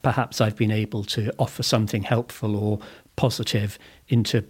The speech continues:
into people's lives. I mean, that for me is the main thing. So it's about pastoral work, pastoral ministry, bringing us as a, as a diocese through the experience of, of covid, responding to one or two other sort of significant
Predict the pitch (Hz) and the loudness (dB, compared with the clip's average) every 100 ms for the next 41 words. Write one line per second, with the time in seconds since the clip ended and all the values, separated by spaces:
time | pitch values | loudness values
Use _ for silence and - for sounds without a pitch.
0 | _ 143 113 - - 107 117 - 120 110 | _ 0 0 0 0 2 0 2 2 2
1 | 98 123 - - - - - 123 135 135 | -2 -6 -8 -8 -10 -12 0 4 4 4
2 | 139 123 107 - 113 127 127 113 98 98 | 4 6 4 4 4 6 4 2 -4 -4
3 | 147 - 123 117 - 117 107 - 113 104 | -4 -2 -2 -4 0 0 0 -2 -4 -2
4 | 107 117 - - - - - 120 110 - | -2 -2 -6 -18 -20 -20 0 2 2 0
5 | 120 110 104 98 - - 101 101 - - | 2 2 2 0 -4 -2 0 -2 -8 -20
6 | - - 131 147 127 120 110 - - - | -8 -4 2 4 4 4 4 2 -2 -4
7 | - - 110 117 - 123 127 110 113 107 | -4 -2 2 4 2 2 0 2 2 2
8 | - 110 - - - - - _ - - | 0 -4 -4 -6 -10 -16 -20 _ -12 -6
9 | - 127 110 107 117 - - 113 104 101 | 4 4 6 2 0 -2 0 2 2 -2
10 | 123 - 110 - 135 - - 113 101 104 | -4 -6 -8 -8 -10 -8 -2 0 2 0
11 | 101 98 - - - - - 123 - - | -2 -2 -10 -20 -20 -12 0 0 2 2
12 | 113 104 107 104 110 107 104 98 - 107 | 2 2 0 0 0 2 2 2 0 0
13 | 107 - 101 - - 110 117 - 113 110 | 0 -4 -6 -6 -4 0 0 0 -4 -2
14 | 104 104 | -2 -2